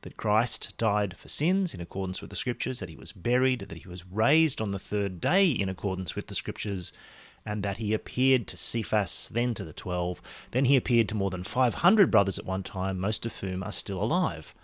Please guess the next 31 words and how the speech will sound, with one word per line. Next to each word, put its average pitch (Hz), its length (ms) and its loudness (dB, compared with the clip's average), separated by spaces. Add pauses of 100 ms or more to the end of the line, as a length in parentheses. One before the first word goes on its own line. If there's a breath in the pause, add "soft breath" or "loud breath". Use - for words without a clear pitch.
(260 soft breath)
though 98 140 -2
some 87 440 -2
have 95 160 -8
fallen 80 560 -8
asleep." - 540 -6 (1900 loud breath)
Cross 190 420 6 (100)
and 123 380 4
resurrection, 113 460 2
it 90 80 -4
seems 107 260 0
to 101 100 -6
me, 107 140 0
are 101 80 2
inseparable 117 960 0 (400)
in 98 180 -2
the 95 100 -2
nutshell 95 800 -2 (420)
gospel 90 480 -4
presentation. 92 760 -6 (680 loud breath)
Uh, - 80 -14 (140)
in 107 140 2
one 87 160 -4
context, 139 520 -2
of 131 60 -2
course, 165 380 0
you 202 80 4
might 127 180 0
lean 107 220 -2
harder 110 360 0
on 110 200 0
one 131 420 0